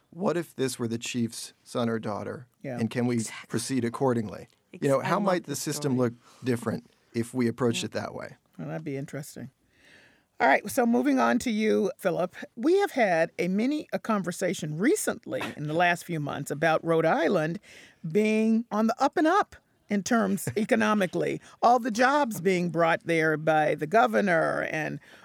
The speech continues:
Speaker 2: much more attention nationally to Rhode Island and what,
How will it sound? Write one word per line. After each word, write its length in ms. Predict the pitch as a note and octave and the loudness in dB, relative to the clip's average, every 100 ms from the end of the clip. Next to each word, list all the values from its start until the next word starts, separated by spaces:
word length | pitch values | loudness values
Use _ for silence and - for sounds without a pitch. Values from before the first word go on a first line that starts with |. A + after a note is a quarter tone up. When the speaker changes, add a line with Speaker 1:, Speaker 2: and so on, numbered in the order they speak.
| _ | _
Speaker 2:
much 260 | G3 A#3+ B3+ | 0 2 4
more 140 | B3 | 4
attention 480 | A3 C4+ B3 A3 G#3+ | 4 2 2 2 2
nationally 760 | G3+ A#3+ - G#3+ F3 D#3 D3+ - | 2 0 0 -2 -2 0 -2 -4
to 180 | - | -4
Rhode 220 | D#3+ E3 E3 | 0 2 2
Island 380 | D#3 D#3 D3+ | 2 0 -4
and 180 | D3+ D3 | -4 -2
what, 160 | D3 | -2